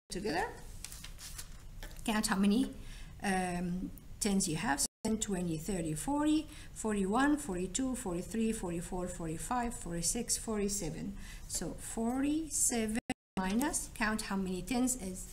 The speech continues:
are crossed out. One, two, minus twenty. So what do we have left? Two tens means twenty, and then my ones remain the same, which is seven. So answer is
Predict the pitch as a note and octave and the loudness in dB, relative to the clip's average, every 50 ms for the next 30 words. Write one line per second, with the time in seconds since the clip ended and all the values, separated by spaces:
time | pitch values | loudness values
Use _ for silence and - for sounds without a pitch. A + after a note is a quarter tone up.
0 | - - - F#3+ F3+ F3+ - - - F#3 E3 - - - C#4+ D4+ D4+ D4+ D#4 D4+ | -8 -6 -4 -2 -2 -2 -4 -4 -2 0 2 2 2 4 4 4 4 4 2 0
1 | - - - - - G3 G3 G3+ G#3 A#3 A#3+ B3 - - - - - - C4 C#4+ | -6 -8 -8 -4 0 2 2 4 4 4 2 0 -2 -6 -10 -6 -2 0 0 2
2 | D#4 D#4 - - G3 F#3 F#3+ F#3 F#3 G3 G3+ - - - G3+ G3 A3+ C#4 D#4 - | 0 0 -2 -4 -4 -4 -4 -4 -4 -4 -6 -6 -6 -4 0 2 4 4 4 2
3 | - - - - - - - - - - - - - - - - - - - - | 0 -4 -10 -10 -10 -12 -12 -12 -10 -10 -10 -10 -10 -12 -10 -10 -12 -12 -12 -14
4 | - - - - - - - - - - - - - - - - - - - - | -14 -14 -14 -14 -12 -12 -12 -12 -12 -12 -12 -12 -12 -12 -12 -12 -12 -12 -12 -12
5 | - - - - - - G3 F3 F3 - - F#3+ F3+ F3 F3 F3 F3+ F#3 G3 F#3+ | -12 -12 -12 -10 -6 -4 -4 -2 -2 -2 -2 -2 -2 -2 -2 -2 -2 -2 -2 -2
6 | F3 G3 C4 D#4 F4 - - - - - - - - - - - - - - - | 0 0 2 0 0 -2 -4 -8 -10 -8 -10 -10 -10 -12 -12 -14 -14 -14 -14 -14
7 | - - - - - - - - C#4 D4 D4 - C4+ A#3+ B3 C4 A#3+ B3 A3+ G#3 | -14 -14 -12 -12 -10 -4 0 2 4 6 6 6 6 6 6 4 4 4 2 2
8 | G3 G3 G3 - - - C4 C4 C4+ C4+ C4+ C4 C4+ C4+ C4 - - - G#3+ G3+ | 2 2 2 0 0 0 2 6 6 8 8 8 6 6 4 2 2 2 4 6
9 | G3+ G3+ G3+ G3 F#3 F3+ F3+ F#3 F3+ F3+ F#3+ F#3+ F#3+ F#3+ F#3+ - - - - - | 6 6 6 6 4 4 2 0 0 2 2 2 4 2 2 -2 -4 -12 -14 -14
10 | - - - F3+ F3 F3 F3+ F3+ D#3+ E3+ F3 - - F3 E3+ F3 F3 F3+ F3+ - | -10 -6 -2 0 0 2 2 2 2 4 4 2 2 2 0 -2 -4 -6 -8 -10
11 | - - - - - E3+ D#3+ - E3+ E3 E3 E3+ - - - - - - - D3 | -12 -14 -14 -10 -8 -8 -6 -4 -4 -4 -4 -4 -6 -6 -6 -4 0 0 2 2
12 | B2+ D3 F#3 A3+ C4+ C4+ - - - - - - - F#3 F3 - - G#3 G3+ F#3+ | 0 0 0 0 0 0 -2 -6 -8 -10 -10 -8 -6 -6 -6 -6 -2 0 2 4
13 | F#3+ - G3 F3+ F3 F3 F3+ F3+ F3+ | 4 4 4 4 0 -2 -2 -4 -6